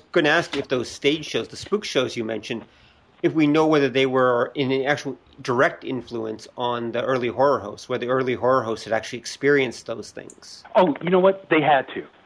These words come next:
Speaker 2: They were, they were
Speaker 1: Right.
Speaker 2: so popular during the thirties and forties, during World War Two especially, the Midnight Spook Show was. And, um, Bela Lugosi had his own spook show at one point.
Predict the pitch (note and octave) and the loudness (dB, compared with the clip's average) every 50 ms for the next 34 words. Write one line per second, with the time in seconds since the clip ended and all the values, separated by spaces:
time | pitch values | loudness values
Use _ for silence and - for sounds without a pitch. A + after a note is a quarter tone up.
0 | _ _ - C3 C3+ C3 C3+ B2 - - - - - - _ - D3 C3 B2+ A#2 | _ _ 4 4 4 6 4 2 0 -4 -12 -20 -20 -20 _ -2 0 2 2 2
1 | G#2+ - - - - F3+ F3 F#3 - - D3+ D3 C#3+ C#3 - C3+ A#2+ A#2+ A#2 A2+ | 0 -4 -8 -2 2 4 4 4 4 4 2 2 2 2 0 0 0 0 0 2
2 | A2+ A#2 A#2 A2+ G#2+ G#2+ G#2 - C#3 B2 B2 B2 A#2 - A#2 G#2 F#2+ - - G#2+ | 2 2 2 0 -2 -4 -2 0 0 0 0 0 -2 -4 -6 -8 -8 -6 -2 -2
3 | G2 G2+ G2 F2+ E2+ E2 - - - - - - - - - _ - A2 A2 A2 | -2 0 -2 -4 -10 -16 -20 -20 -20 -20 -20 -20 -20 -20 -14 _ 0 0 2 2
4 | A#2 A#2 B2 B2 A#2 B2 A#2 G#2+ G2+ - - A2+ G#2 F#2 - - - G#2+ G2+ G2 | 2 2 0 0 0 -2 -4 -6 -6 -4 -2 0 0 0 0 -2 -2 0 0 0
5 | - - F#2+ F2+ F2 F2+ E2 F2+ F#2 F2+ G2+ G2 F#2+ F2+ - - - F#2+ F2+ - | -2 -4 -4 -4 -4 -6 -6 -8 -8 -6 -6 -8 -8 -8 -12 -12 -10 -8 -8 -8
6 | - - F#2 E2+ D#2 D#2 D#2+ D#2+ - - _ - - - - - - - - - | -8 -8 -6 -6 -6 -8 -10 -14 -14 -18 _ -20 -20 -20 -20 -20 -20 -20 -20 -20
7 | - _ - C3 A#2+ A#2 A2+ A#2 A2 G#2+ G#2 - - _ _ - A2 G2+ G2 G2 | -14 _ -2 -2 0 0 0 0 -2 -4 -6 -10 -18 _ _ 0 2 2 2 2
8 | G2 G2 G2 F#2+ - _ _ _ _ _ - F#2+ F#2 A#2 A#2+ C3 C#3 C#3 C3+ B2+ | 0 -2 -6 -10 -14 _ _ _ _ _ -20 -6 0 2 4 6 6 6 4 4
9 | A#2+ G2+ G#2+ G#2 A#2+ A#2 - C3+ B2+ B2+ C3 B2+ A#2 - - B2+ A#2+ A#2 A#2 - | 2 4 4 4 4 2 -2 -4 -2 0 0 0 0 -2 -4 -4 -4 -6 -6 -8
10 | - - B2 A#2 A2+ - - C3+ A2+ A2 A#2 - A2+ A2+ A2+ G#2+ - - A#2+ A#2 | -6 -4 -4 -4 -4 -4 -2 -2 0 0 -2 -4 -6 -6 -6 -8 -8 -8 -8 -8
11 | A#2 A#2+ A#2+ | -8 -8 -12